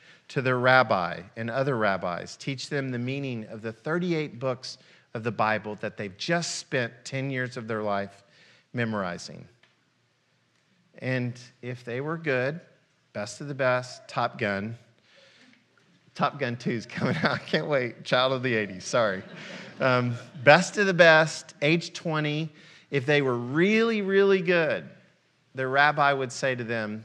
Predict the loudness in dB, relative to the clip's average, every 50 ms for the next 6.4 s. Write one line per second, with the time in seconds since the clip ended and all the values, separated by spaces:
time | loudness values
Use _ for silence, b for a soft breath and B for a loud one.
0 | -14 -8 -6 -6 -6 -6 -2 0 0 0 0 -2 -4 -6 -8 -10 -12 -16 -20 _
1 | _ _ _ _ _ _ _ _ _ _ _ b b b b b b b b b
2 | b _ -12 -10 -8 -4 -2 -2 -2 -2 -2 -2 -2 -4 -4 -6 -8 -6 -6 -4
3 | 0 0 2 2 2 0 -4 -10 -12 -10 -8 -8 -8 -6 -6 -6 -6 -8 -10 -12
4 | -16 -16 -16 _ _ _ -20 -18 -14 -12 -10 -10 -10 -10 -12 -12 -14 -16 -16 -12
5 | -12 -10 -10 -10 -10 -10 -12 -16 -18 -20 _ -16 -12 -12 -10 -10 -10 -10 -10 -12
6 | -12 -14 -18 -20 _ -20 -20 -20